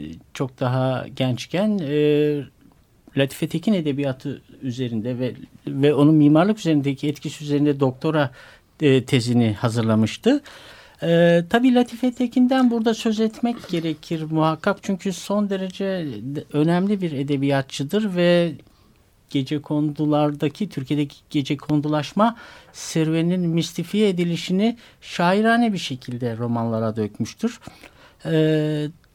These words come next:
tabii ki sadece Berci Krist'in Çöp Masalları değil, e, başka birçok, e, kitaplarında, mesela Sevgili Arsız Ölüm falan, aynı çevrelerin, e, anlatısı hüküm sürmektedir. Şimdi Nevnihal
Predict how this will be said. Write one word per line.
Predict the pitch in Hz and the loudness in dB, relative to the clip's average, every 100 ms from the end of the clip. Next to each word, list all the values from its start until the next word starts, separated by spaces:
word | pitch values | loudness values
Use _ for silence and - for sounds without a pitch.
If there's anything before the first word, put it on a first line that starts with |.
| _ | _
tabii | 226 220 220 | -2 -2 -2
ki | - 214 | -2 -4
sadece | - 208 208 208 214 202 185 | 2 2 2 0 2 2 2
Berci | 190 185 185 | 2 2 0
Krist'in | - 185 - 175 | -6 -8 -4 -6
Çöp | - 175 - | -4 -8 -6
Masalları | 175 175 165 165 160 165 | -8 -6 -4 -4 -4 -4
değil, | 208 240 190 135 | -2 -2 -2 -4
e, | 143 147 | -2 2
başka | 156 - 175 | 0 0 -4
birçok, | 214 208 175 - 143 131 | -2 -2 -4 -8 -6 -2
e, | 123 117 104 - | -2 -4 -8 -14
kitaplarında, | - - 127 - 120 110 110 107 113 104 - | -14 -8 -6 -4 -4 -2 -2 0 0 -2 -6
mesela | 117 127 123 - 107 110 | -10 -6 -6 -6 -8 -8
Sevgili | - 120 113 113 | -8 -8 -6 -6
Arsız | 113 110 - 113 | -4 -4 -6 -6
Ölüm | 107 98 104 | -4 -4 -8
falan, | 107 - - - | -10 -14 -12 -6
aynı | 170 170 151 | -2 0 0
çevrelerin, | - 139 131 127 127 143 147 - - - - - | -2 -4 -2 0 0 -2 -6 -14 -20 -20 -20 -10
e, | 139 135 127 127 127 - | -2 2 2 2 -2 -2
anlatısı | 143 143 127 147 131 131 | 2 2 2 -2 -4 -4
hüküm | 127 123 123 | -4 -4 -6
sürmektedir. | - 123 120 113 127 220 220 - - - - | -4 0 0 0 -2 -4 -8 -18 -20 -20 -20
Şimdi | - 240 226 | -12 -2 4
Nevnihal | 220 254 277 285 277 | 8 8 8 6 4